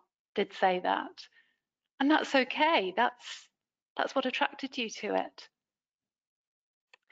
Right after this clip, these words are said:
For some people, the other part of the reciprocity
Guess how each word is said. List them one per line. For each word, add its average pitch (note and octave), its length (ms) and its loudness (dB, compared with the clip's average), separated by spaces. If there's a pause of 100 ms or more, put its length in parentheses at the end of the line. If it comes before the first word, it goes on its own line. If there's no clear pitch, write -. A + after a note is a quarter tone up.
(240)
For D#4+ 80 0
some D#4 340 2
people, F#3+ 720 -4
the G3+ 120 4
other - 140 4
part - 240 2
of F3+ 60 -2
the E3+ 60 -2
reciprocity F#3 800 -6